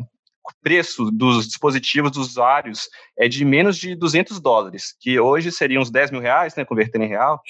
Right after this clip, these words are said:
<laughs> mas, é, brincando assim, pensando duzentos dólares no cenário ali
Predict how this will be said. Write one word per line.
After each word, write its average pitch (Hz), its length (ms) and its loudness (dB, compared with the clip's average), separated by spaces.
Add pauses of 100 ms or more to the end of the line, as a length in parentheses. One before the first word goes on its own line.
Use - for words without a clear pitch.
(160)
<laughs> 165 240 2
mas, 113 640 0 (300)
é, 110 260 4
brincando 131 400 0
assim, 139 240 -2
pensando 135 580 0
duzentos 127 380 -2
dólares 117 560 -2
no 123 60 -8
cenário 113 400 2
ali 107 320 -8